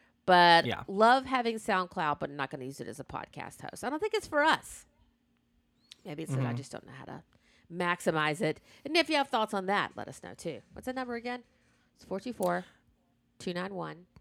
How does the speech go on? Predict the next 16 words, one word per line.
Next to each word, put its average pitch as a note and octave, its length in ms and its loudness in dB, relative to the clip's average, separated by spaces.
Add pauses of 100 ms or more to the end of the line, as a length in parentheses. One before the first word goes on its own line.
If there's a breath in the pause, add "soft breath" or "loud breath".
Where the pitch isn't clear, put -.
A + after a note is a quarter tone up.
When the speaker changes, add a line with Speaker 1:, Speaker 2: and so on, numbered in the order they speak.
(640)
Speaker 1:
two F#3+ 140 -6
four D3+ 200 -4
three - 220 -12
nine. - 360 -16 (560)
Speaker 2:
Yes. - 500 -4 (800)
Speaker 1:
Yeah. E4+ 240 -8 (1000 soft breath)
So E4+ 180 4
Speaker 2:
Yeah. F#4 80 8
Speaker 1:
we'll, D#4+ 240 6
uh, C4 260 6
we'll B3+ 140 2
be B3+ 100 0
back A#3+ 240 -2
in A3+ 80 -4
another A3+ 220 -2
week A#3+ 240 -6